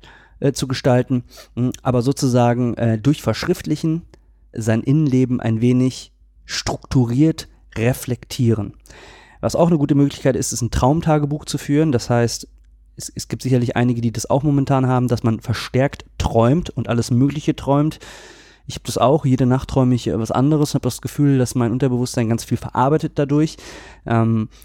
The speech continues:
man erinnert sich auch ganz gut an die Träume und die kann man, wenn man gerade wach wird oder wenn man zum Beispiel nicht mehr einschlafen kann, auch einfach in einem Tagebuch in kurzen Stichpunkten festhalten, was man sich neben's Bett legt. Auch ein Prozess, womit man wunderbar in sich drinnen aufräumen kann.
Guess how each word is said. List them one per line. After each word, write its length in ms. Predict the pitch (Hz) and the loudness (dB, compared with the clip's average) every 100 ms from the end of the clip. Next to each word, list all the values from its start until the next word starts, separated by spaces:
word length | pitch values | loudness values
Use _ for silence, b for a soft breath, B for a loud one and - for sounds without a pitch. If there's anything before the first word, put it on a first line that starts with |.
| - | -2
man 260 | 117 120 - | 0 0 0
erinnert 340 | 123 147 190 | 0 2 2
sich 160 | 127 107 | 2 0
auch 100 | - | 0
ganz 180 | 110 - | -2 -2
gut 160 | 120 | -6
an 120 | 107 | -2
die 80 | 113 | -2
Träume 340 | - 117 120 135 | 0 2 2 2
und 240 | 120 117 | 0 -2
die 80 | 123 | -2
kann 160 | - | 0
man, 300 | 143 151 151 - | 2 2 -2 -6
wenn 280 | - 131 | -4 0
man 140 | 135 131 | 2 2
gerade 280 | 127 120 113 | 0 0 0
wach 260 | 147 131 | -2 -2
wird 360 | 143 156 151 - | 2 2 2 -4
oder 440 | 117 - 120 113 | -6 -2 0 0
wenn 80 | 113 | 0
man 240 | 120 117 | 0 0
zum 140 | - 117 | -2 0
Beispiel 260 | 117 123 | 0 0
nicht 100 | 117 | 0
mehr 120 | 120 104 | 0 0
einschlafen 440 | 139 - 123 127 | 0 2 0 2
kann, 180 | 127 123 B B - | 0 -2 B B -6
auch 140 | - | -4
einfach 320 | - 127 131 | -2 0 0
in 120 | 120 - | 0 0
einem 300 | 113 110 113 B - | 2 0 -2 B -6
Tagebuch 600 | - 123 131 117 120 117 | 0 2 2 2 0 0
in 340 | - 110 107 101 | -2 -2 -2 -2
kurzen 320 | 123 - 120 | -4 -2 -4
Stichpunkten 520 | - 135 - 120 - | -4 -6 -4 -4 -4
festhalten, 760 | - 151 - - 98 98 151 - - _ - | -2 -2 -2 -4 -4 -2 -6 -8 -20 _ -20
was 460 | - - - 123 | -18 -6 -2 2
man 120 | 139 120 | 4 2
sich 140 | 123 | 2
neben's 240 | 113 131 | 2 2
Bett 200 | - - | 0 -2
legt. 360 | - - - - - _ _ - | -6 -12 -16 -20 -20 _ _ -4
Auch 180 | 127 131 | 0 2
ein 100 | 131 | 0
Prozess, 380 | 131 - 120 120 | -2 0 0 2
womit 180 | 117 | -2
man 180 | 113 113 | 0 0
wunderbar 500 | 123 139 131 120 117 | 2 2 2 2 2
in 140 | 117 113 | 0 -2
sich 120 | 110 | -4
drinnen 220 | 123 113 | -2 -2
aufräumen 500 | - 123 - - - | 0 -2 -6 -10 -10
kann. 260 | - 90 | -8 -8